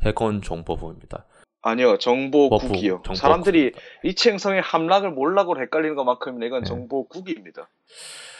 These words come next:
Speaker 1: 이게 줄임말이 대놓고 놀린 거죠. 어, 일본어에서도 이제 오니는 일본의 요괴.
Speaker 2: 어, 아니요, 이게 우연히 이렇게 맞아떨어지긴 하는데 실제로 미 해군에 오엔아이가 있어요, 지금도.
Speaker 1: 에, 있죠. 어,
Speaker 2: 아니,
Speaker 1: 이,
Speaker 2: 그러니까 그,
Speaker 1: 아,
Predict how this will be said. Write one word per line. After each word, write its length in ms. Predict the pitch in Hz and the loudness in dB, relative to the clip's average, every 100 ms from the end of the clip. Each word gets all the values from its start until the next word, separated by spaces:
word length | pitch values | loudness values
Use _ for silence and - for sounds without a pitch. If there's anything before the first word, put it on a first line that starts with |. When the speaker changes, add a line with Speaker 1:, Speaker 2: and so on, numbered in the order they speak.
| - - _ _ _ | -20 -20 _ _ _
Speaker 1:
이게 600 | - 127 151 156 156 143 139 - - | -8 2 6 6 8 8 6 2 -6
줄임말이 500 | - 135 175 160 147 | -6 -4 2 2 4
대놓고 320 | - 120 139 | 2 0 -4
놀린 260 | 101 90 113 | -6 -4 -4
거죠. 380 | 101 80 101 107 _ _ _ _ _ _ _ _ _ _ _ | -4 -4 -6 -8 _ _ _ _ _ _ _ _ _ _ _
어, 160 | 95 95 | -4 -2
일본어에서도 1000 | 135 143 143 135 131 120 117 113 110 98 | -2 -2 -2 0 0 0 0 0 0 0
이제 580 | 92 95 95 95 92 - | -4 -10 -4 0 0 -2
오니는 500 | - 101 107 104 107 - | -4 -4 -4 -4 -6 -4
일본의 340 | 120 113 101 | -6 -4 -6
요괴. 380 | 80 78 80 80 | -6 -4 -6 -6
Speaker 2:
어, 760 | - 117 117 110 110 110 107 104 - | 0 2 4 4 4 2 2 -2 -2
아니요, 240 | 123 185 | -2 -2
이게 180 | 180 165 | -2 -2
우연히 320 | 170 190 233 | 0 2 2
이렇게 220 | 180 196 | 0 -4
맞아떨어지긴 680 | 143 180 202 190 196 165 165 | 0 0 0 -4 -6 -6 -6
하는데 480 | 165 165 170 190 113 | -4 -4 -2 2 0
실제로 420 | - 247 285 247 | 0 -6 -4 -6
미 200 | 135 214 | -4 -8
해군에 600 | 220 135 131 180 202 185 - _ | -4 -6 -6 -6 -2 -4 -6 _
오엔아이가 480 | 165 196 190 151 | -4 0 2 2
있어요, 380 | 135 - 143 98 | 0 -4 -6 -6
지금도. 480 | - 101 104 95 76 | -6 -12 -12 -14 -4
Speaker 1:
에, 80 | 107 120 | -2 -2
있죠. 360 | 87 - 85 _ _ - - | -4 -10 -10 _ _ -20 -12
어, 160 | 92 | -4
Speaker 2:
아니, 160 | 117 151 | 2 4
Speaker 1:
이, 120 | 147 | 4
Speaker 2:
그러니까 200 | - - | 2 -6
그, 140 | - 117 | 4 8
Speaker 1:
아, 220 | 135 | 8